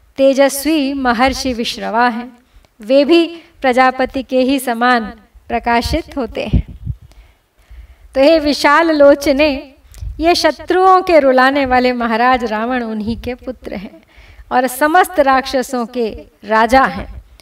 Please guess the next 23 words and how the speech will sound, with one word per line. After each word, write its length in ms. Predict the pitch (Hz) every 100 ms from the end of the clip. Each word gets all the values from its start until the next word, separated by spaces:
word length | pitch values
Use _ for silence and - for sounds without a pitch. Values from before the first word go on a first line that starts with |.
| _ _ -
तुम्हें 280 | 262 269 262
इनकी 280 | 240 269
भार्या 480 | 208 196 208 220 233
बन 360 | 196 202 254 240
जाना 300 | 208 - 196
चाहिए। 520 | - - 247 285 247 _ _ _ - _ -
हे 200 | 233 240
सर्वांग 680 | 247 220 220 262 262 233
सुंदरी, 840 | 208 - 262 233 226 214 302 269 330 _ _ _ -
मेरी 340 | 262 302 339
इस 180 | 349 349 285
कही 180 | 285
हुई 220 | 277 285 277
बात 420 | 220 254 247 262
का 120 | 294
तुम 240 | 294 311
अनुमोदन 800 | 311 - 262 277 294 302 320 269 302 _ -
क्यों 200 | 285 285
नहीं 280 | 254 262 254
करती 380 | 220 190 208
हो? 160 | 185 - _ _ _ _ _ _ _ _ _ _ 302
इसके 300 | 277 381 330
बाद 400 | - 320 330